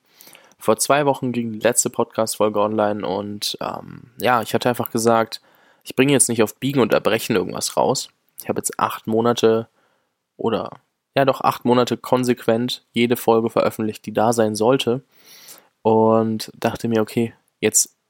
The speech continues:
nimm dir lieber eine Woche Auszeit und mach was Richtiges, bevor du da irgendwas online bringst.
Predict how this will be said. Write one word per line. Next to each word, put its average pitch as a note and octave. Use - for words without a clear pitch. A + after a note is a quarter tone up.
nimm C#3
dir C3
lieber A#2
eine A#2+
Woche -
Auszeit C#3
und A2
mach A2+
was A2
Richtiges, A2
bevor G#2+
du G#2+
da G#2
irgendwas A#2
online G#2+
bringst. -